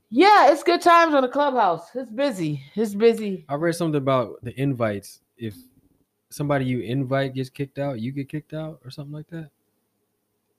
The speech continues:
Speaker 2: Like, whoever you invite, you're tied to them, so whatever happens to them.
Speaker 1: No. No, 'cause
Speaker 2: That's
Speaker 1: I
Speaker 2: not
Speaker 1: know,
Speaker 2: true?
Speaker 1: I know s-, are certain people that got kicked out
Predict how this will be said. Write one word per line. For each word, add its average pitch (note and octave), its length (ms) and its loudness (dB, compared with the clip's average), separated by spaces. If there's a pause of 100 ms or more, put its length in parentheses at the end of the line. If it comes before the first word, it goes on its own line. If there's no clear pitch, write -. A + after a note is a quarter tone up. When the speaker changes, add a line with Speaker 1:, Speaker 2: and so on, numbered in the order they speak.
(460)
Speaker 2:
Like, G#2+ 240 -8
whoever C#3 460 0
you B2+ 300 -2
invite, B2 320 0
you're G#2+ 160 -2
tied A#2+ 400 -8
to A#2+ 60 -10
them, A#2 300 -6
so G2+ 260 -10
whatever G#2 280 -8
happens G#2+ 320 -10
to G2 80 -12
them. G#2+ 320 -10 (880)
Speaker 1:
No. F#3+ 480 4 (1200)
No, A#2 280 -2
'cause F3 160 -2
Speaker 2:
That's A3 140 8
Speaker 1:
I A#3 40 2
Speaker 2:
not A#3 120 8
Speaker 1:
know, G#3+ 40 8
Speaker 2:
true? - 100 6
Speaker 1:
I A3+ 100 6
know A3 260 6
s-, - 300 -8
are F3 120 6
certain G3 380 2
people F#3 240 -4
that E3+ 80 0
got D#3+ 220 0
kicked F3+ 280 -8
out D#3+ 380 2